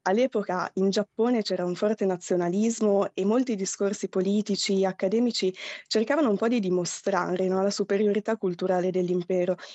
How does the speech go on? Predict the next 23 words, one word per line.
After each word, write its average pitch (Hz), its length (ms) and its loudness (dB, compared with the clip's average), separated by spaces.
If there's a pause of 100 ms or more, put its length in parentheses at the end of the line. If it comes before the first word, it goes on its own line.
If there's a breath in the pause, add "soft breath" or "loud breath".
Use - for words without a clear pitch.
E 220 80 0
Kimura 262 440 2
quindi 247 360 2 (140)
credeva 220 480 2
addirittura 196 400 0
che 226 120 -2
i 180 40 0
giapponesi 202 920 0
discendessero 190 680 0
direttamente 190 880 0
dai 175 180 0
greci 190 580 0 (360 loud breath)
e 247 100 2
che 269 140 4
quindi 233 260 2
fossero 190 480 0 (180)
il 208 160 2
popolo 247 380 0
civilizzato 202 640 0
più 196 120 -2
antico 190 340 0
del 170 160 0
mondo. 180 400 2